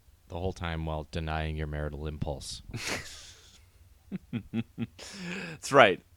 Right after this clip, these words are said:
Speaker 2: Uh, in this minute, uh, a doctor, oddly enough, gives Doc Holliday bad news. This is our first, uh, that I know of doctor on doctor action we have in this movie.
Speaker 1: <laughs> Doc, it, it's, it's, it's,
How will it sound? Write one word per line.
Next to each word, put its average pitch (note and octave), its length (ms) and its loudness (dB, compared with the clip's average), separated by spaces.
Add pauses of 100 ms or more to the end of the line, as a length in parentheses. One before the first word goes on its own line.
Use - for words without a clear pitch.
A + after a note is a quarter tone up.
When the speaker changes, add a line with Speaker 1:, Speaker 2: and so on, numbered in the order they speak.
(140)
Speaker 2:
Uh, A2 380 10 (120)
in C#3 140 2
this D#3 180 2
minute, D3+ 340 8 (120)
uh, G2+ 480 6
a A#2+ 160 4
doctor, A#2 800 10
oddly F#2 340 4
enough, F#2+ 380 0
gives B2 300 4
Doc B2+ 340 8
Holliday G#2+ 520 6
bad G2 300 2
news. G#2 320 0
This A2 160 0
is A#2 100 -2
our G#2 140 4
first, A2 460 2
uh, F#2 240 6 (340)
that G#2 140 4
I G2+ 80 4
know A2 220 4
of F2+ 180 0
doctor G#2 340 4
on G2 140 4
doctor G#2+ 420 4
action F#2 460 -2
we F2 180 -8
have E2+ 220 0
in E2+ 100 -4
this E2+ 220 -10
movie. E2 460 -8 (460)
Speaker 1:
<laughs> - 480 -18
Doc, F2 280 -6
it, A2+ 200 -4
it's, - 280 -2 (100)
it's, - 320 -10 (260)
it's, - 220 -14